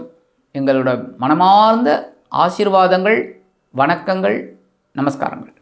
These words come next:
அதே சமயம் நிறைய பேர் வந்து ஜாதகம் பார்க்கணுங்கிறீங்க, WhatsApp-ல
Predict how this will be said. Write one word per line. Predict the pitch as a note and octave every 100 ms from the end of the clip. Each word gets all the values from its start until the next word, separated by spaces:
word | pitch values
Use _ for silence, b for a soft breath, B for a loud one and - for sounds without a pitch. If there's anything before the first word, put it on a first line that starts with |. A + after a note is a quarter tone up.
| _ -
அதே | E3 C4 D4
சமயம் | A#3+ B3 B3+ F#3+
நிறைய | G#3 B3+ B3+
பேர் | C4+ B3+
வந்து | A3+ A3+
ஜாதகம் | F#3+ G#3+ A#3 A3+ F#3+
பார்க்கணுங்கிறீங்க, | G#3+ G#3+ A#3 A#3+ A3 F#3+ G3 A3 - - - E3+
WhatsApp-ல | A#3+ C4+ B3+ G3+